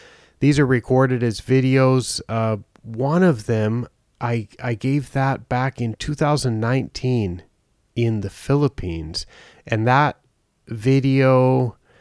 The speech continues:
and a, a associated blog post has a title of something like, uh, hmm, what was it? A continuous, I, that's it. It is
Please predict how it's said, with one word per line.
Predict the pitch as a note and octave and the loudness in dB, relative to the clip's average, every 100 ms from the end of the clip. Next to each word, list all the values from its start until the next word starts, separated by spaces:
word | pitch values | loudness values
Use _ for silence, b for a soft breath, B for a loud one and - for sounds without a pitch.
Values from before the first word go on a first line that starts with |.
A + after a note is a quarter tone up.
| b b | b b
and | - A#2 A2+ | -4 0 0
a, | G#2 F#2+ | 0 -4
a | - A2 G#2 F#2+ | -6 -4 -4 -6
associated | A2 - C3 - C3 A2 | -4 0 0 2 0 0
blog | G#2 A2+ B2+ A#2 | 0 2 2 0
post | A2 G#2 - | -2 -2 -4
has | - B2+ A#2 | -4 -2 -4
a | A2 | -8
title | - - C#3+ D3+ D3+ D3 A2+ | -8 -4 0 2 2 0 -2
of | - | -6
something | - E3 E3+ - D#3 C#3 | -4 -2 -2 0 0 0
like, | C3 A#2+ A#2+ A2+ - | 0 0 0 -2 -6
uh, | A2+ G#2+ G#2 G#2 F#2+ _ _ _ _ _ _ _ _ _ _ - | -4 -2 -2 -6 -10 _ _ _ _ _ _ _ _ _ _ -12
hmm, | B2+ A#2+ G#2 F#2+ F#2+ - | -6 -2 -2 -6 -8 -6
what | A2+ | -4
was | A#2 G2 | -2 -4
it? | G2 | -6
A | - | -8
continuous, | - C3 A2+ - D3+ C#3 A2 - G#2+ | -6 -4 -4 -2 0 2 0 -2 -8
I, | A2 | -8
that's | G2+ B2+ - | -4 -4 -2
it. | G#2+ F#2+ B B B | -6 -6 B B B
It | A#2 A#2+ | -2 2
is | A#2+ G2+ | 2 0